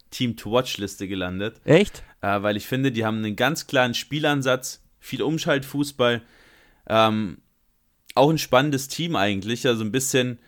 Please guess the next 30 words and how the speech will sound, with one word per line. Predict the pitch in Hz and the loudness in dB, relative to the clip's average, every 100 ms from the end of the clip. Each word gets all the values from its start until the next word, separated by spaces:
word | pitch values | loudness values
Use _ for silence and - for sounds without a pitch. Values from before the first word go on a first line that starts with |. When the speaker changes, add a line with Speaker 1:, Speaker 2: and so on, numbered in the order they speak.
| _ _ - | _ _ 0
Speaker 1:
äh, | 101 107 | 4 4
so | 113 | 2
ein | 110 | -2
bisschen | 123 120 107 | -2 -2 2
wild, | 135 131 | 0 0
diese | 120 120 | -2 0
ganzen | 120 123 123 | 0 0 -4
Geschichten, | 120 - 131 123 | -4 -4 -4 -6
die | 117 | -2
da | 110 | 0
um | 107 120 | 0 -2
den | 113 | -4
Transfer | 120 110 - 117 | -6 -6 0 0
von | 127 | 0
Raúl | 117 113 123 | 0 2 2
de | 120 | -2
Tomás, | 117 113 131 - - - - _ _ | -4 0 0 -2 -12 -20 -20 _ _
ähm, | 104 110 113 113 113 110 - | 2 2 2 -2 -4 -8 -12
so | 110 131 | -6 -6
kursieren, | 135 143 131 127 147 151 147 - | -2 0 2 4 2 2 -4 -2
aber | 113 107 | 0 0
wenn | 110 107 | 0 2
der | 139 | 4
dann | 143 | 4
da | 135 113 | 2 0
im | 113 | -2
Winter | 139 143 110 | -2 0 0
auch | |
noch | 131 - | -2 -2
dazukommt, | 123 - 156 - 143 147 | -4 -4 -6 -2 -2 -2